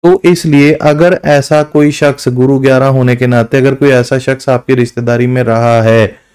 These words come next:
तो समझिए कि आपका गुरु मंदा है। उस चीज को ठीक करने के लिए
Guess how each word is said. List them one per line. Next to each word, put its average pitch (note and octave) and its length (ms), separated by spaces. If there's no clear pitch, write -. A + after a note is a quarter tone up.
तो D3 60
समझिए D3 380
कि D#3 100
आपका C#3 260
गुरु B2+ 260
मंदा A#2+ 400
है। D#3+ 240
उस F3+ 240
चीज E3 380
को D#3+ 240
ठीक F#3+ 420
करने C3 480
के C3 180
लिए C3 560